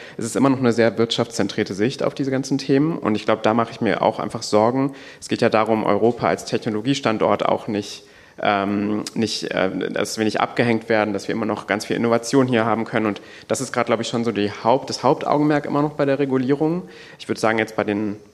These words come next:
bei K I noch viel mehr, weil da einfach ganz viel Angst ist, dass wir jetzt, ähm, technologisch hier abgehängt werden. Und da wird dann, glaub ich, weniger darauf geachtet, was zum Beispiel zivilgesellschaftliche Organisationen sagen, die sich eben schon reingearbeitet haben in die sozialen Themen rund um K I.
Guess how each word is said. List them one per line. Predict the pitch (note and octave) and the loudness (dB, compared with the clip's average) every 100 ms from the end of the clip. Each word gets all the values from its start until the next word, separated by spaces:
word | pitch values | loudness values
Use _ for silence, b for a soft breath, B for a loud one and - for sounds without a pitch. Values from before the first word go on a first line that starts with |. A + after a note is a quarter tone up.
| - | -2
bei | G2+ G2+ | 0 0
K | - G#2+ | -2 -2
I | A#2+ | 0
noch | B2 A2 | 0 -2
viel | - A#2 | -2 -2
mehr, | G#2+ B2 C3+ | 0 2 4
weil | A2 | 4
da | G2 | 4
einfach | G2 G#2 - | 0 -2 -2
ganz | G#2 A#2+ | -2 -2
viel | - - | -4 0
Angst | - A#2+ - | 0 0 -4
ist, | A#2 | -6
dass | A2 - | -6 -2
wir | G#2+ | -2
jetzt, | G#2 - | -2 -4
ähm, | G#2+ G#2 G2+ | -4 -2 -6
technologisch | G2+ A2+ G#2 G#2 - | -8 -8 -6 -6 -4
hier | A2 | -4
abgehängt | - - G2+ G2 - | -4 -4 -4 -4 0
werden. | G2 G#2+ C#3 B B B B | 0 0 -2 B B B B
Und | - A2+ - | -2 -2 0
da | A2 A#2 A#2 | 0 2 0
wird | A#2+ | 0
dann, | A#2+ | 2
glaub | A2+ | 2
ich, | G#2+ - | 0 0
weniger | A#2 C#3+ C3 | 0 2 4
darauf | A#2+ - | 2 2
geachtet, | - - A#2+ - | 0 0 -2 -2
was | A2+ | -2
zum | - | -2
Beispiel | A2+ A2+ | -6 -6
zivilgesellschaftliche | A2+ A2+ A2 A#2 A2+ B2 A#2 A2 - | -8 -6 -4 -2 -2 -2 -6 -4 0
Organisationen | G#2+ A2 G#2 - - A2+ A2 | 0 0 -2 -2 -4 -2 2
sagen, | G#2+ B2 A2+ B2 | 2 2 0 -2
die | A#2+ | -4
sich | G#2 - | -8 -8
eben | - G#2+ | -6 -6
schon | G#2+ G#2+ | -4 -2
reingearbeitet | A#2+ B2+ - G#2 G2 - | 0 2 2 -2 -6 -8
haben | G#2 G#2 A#2 | -6 -4 -4
in | G#2 | -4
die | G2 A2 A2 | -4 -4 -4
sozialen | - G2 B2+ C3+ G#2+ | -4 -2 0 0 0
Themen | - G2 G2+ - | -4 -4 -4 -6
rund | - - | -6 -6
um | F#2+ | -6
K | G2+ | -4
I. | E2+ A2+ | -4 -4